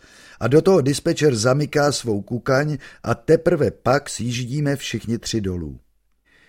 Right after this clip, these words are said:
„Víte,“ říká cestou dispečer, „moc bych se divil, kdyby to mělo být tak, jak říkáte, ale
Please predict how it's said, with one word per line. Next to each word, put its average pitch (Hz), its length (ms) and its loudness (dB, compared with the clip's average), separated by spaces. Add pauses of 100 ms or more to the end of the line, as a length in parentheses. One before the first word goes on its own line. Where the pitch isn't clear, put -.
(160)
„Víte,“ 147 560 4 (400)
říká 101 440 0
cestou 104 360 -6
dispečer, 90 640 -8 (500)
„moc 139 240 4
bych 147 220 0
se 135 180 4
divil, 135 340 4
kdyby 127 220 4
to 135 140 4
mělo 127 260 4
být 120 260 0
tak, 120 200 0
jak 117 180 2
říkáte, 104 640 -2
ale 110 300 0